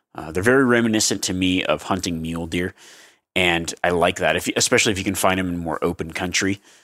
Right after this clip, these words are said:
Uh, there's a few places that I hunt 'em in, in the open, but there's a lot of places that I've hunted 'em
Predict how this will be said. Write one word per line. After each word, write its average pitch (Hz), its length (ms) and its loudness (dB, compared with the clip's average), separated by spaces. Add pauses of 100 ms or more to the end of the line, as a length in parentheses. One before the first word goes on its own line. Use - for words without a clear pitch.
(160)
Uh, 82 80 -12
there's 90 180 -4
a 92 40 -8
few 92 220 -4
places 92 460 -2
that 87 120 0
I 80 80 0
hunt 87 220 -4
'em 87 200 -6
in, 90 360 -2 (160)
in 101 160 0
the 90 160 0
open, 104 260 0
but 98 140 2
there's 107 120 2
a 117 60 6
lot 143 180 4
of 180 60 0
places 160 300 0
that 127 120 4
I've 107 140 4
hunted 107 240 4
'em 101 220 0